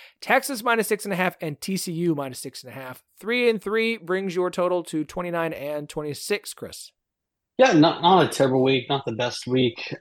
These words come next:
Speaker 2: Uh, the, uh, what was I gonna say?
Speaker 1: It wasn't
Speaker 2: But
Speaker 1: the best of
Speaker 2: O U,
Speaker 1: times.
Speaker 2: O U had a few,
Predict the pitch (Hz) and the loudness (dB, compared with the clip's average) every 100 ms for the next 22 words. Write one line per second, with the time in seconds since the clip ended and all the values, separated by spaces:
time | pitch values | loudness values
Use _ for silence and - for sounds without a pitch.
0 | - 123 123 123 120 120 - _ _ _ | -2 2 4 2 0 -2 -8 _ _ _
1 | _ _ _ _ _ _ _ - 123 127 | _ _ _ _ _ _ _ -14 -6 -2
2 | 131 131 131 127 127 127 - _ _ _ | 2 2 2 2 0 -2 -8 _ _ _
3 | _ _ _ _ _ _ _ _ _ _ | _ _ _ _ _ _ _ _ _ _
4 | _ _ _ _ _ _ _ _ - 127 | _ _ _ _ _ _ _ _ -10 -8
5 | 117 120 104 - - 117 _ _ _ _ | -6 -6 -6 -8 -8 -12 _ _ _ _
6 | _ _ _ _ _ 139 123 139 147 139 | _ _ _ _ _ -16 -12 0 4 6
7 | 147 170 175 156 120 151 190 180 156 135 | 8 8 8 6 6 6 6 6 4 4
8 | 160 143 135 | 4 4 -2